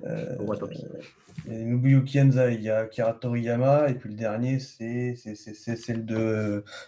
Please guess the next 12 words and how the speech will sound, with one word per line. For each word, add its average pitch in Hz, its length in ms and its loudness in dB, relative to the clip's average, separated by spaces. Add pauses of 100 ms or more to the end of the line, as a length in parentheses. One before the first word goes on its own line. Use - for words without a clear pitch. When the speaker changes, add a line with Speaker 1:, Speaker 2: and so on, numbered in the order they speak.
(140)
Speaker 1:
Ranma 113 280 8
un 110 140 8
demi. 131 600 6 (3750)
Euh, 107 260 -10
alors, 95 140 -12
comment 139 200 4
elle 135 60 2
s'appelle 120 320 -4
cette 104 180 -8
dame ? 139 580 2 (640)
Rumiko 175 420 10
Takahashi. 151 680 8